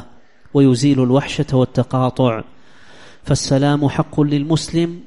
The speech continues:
وعلى المسلم عليه رد التحية بمثلها أو أحسن منها، وخير الناس من بدأهم بالسلام.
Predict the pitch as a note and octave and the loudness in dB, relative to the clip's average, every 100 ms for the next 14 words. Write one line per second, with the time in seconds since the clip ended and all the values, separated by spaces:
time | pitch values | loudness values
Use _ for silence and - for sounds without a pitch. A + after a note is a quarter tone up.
0 | - E3+ D#3 D3+ D3 C#3+ C#3 D#3 D3+ D3 | -6 0 2 2 0 -2 -2 0 0 0
1 | D3 B2+ C3+ D3 C#3+ C#3 C#3+ C#3 C3+ - | 0 -2 0 0 0 0 0 0 -2 0
2 | C3 D3+ D3+ C#3+ C#3+ C3+ B2+ B2+ - D#3 | -2 -2 -2 -2 -2 -4 -4 -6 -4 -2
3 | D#3+ E3 C3 B2 C#3+ C#3 - C#3 B2+ B2 | 0 -2 0 0 0 -4 -4 -2 -2 -2
4 | C#3 B2 C3 B2+ B2 A#2 A#2 - - - | -2 -2 0 0 0 -2 -4 -12 -20 -20
5 | - - F3 - D3+ C3+ C3 A#2+ A#2 C3+ | -10 -2 0 0 0 2 0 0 -2 -2
6 | - C#3+ B2+ A#2 A#2 B2 C3 D3 C#3+ A#2+ | -4 -6 -4 -2 0 0 -2 -2 -4 -6
7 | - - A#2 A#2 A#2 A2+ A2 | -8 -6 -2 0 0 -2 -6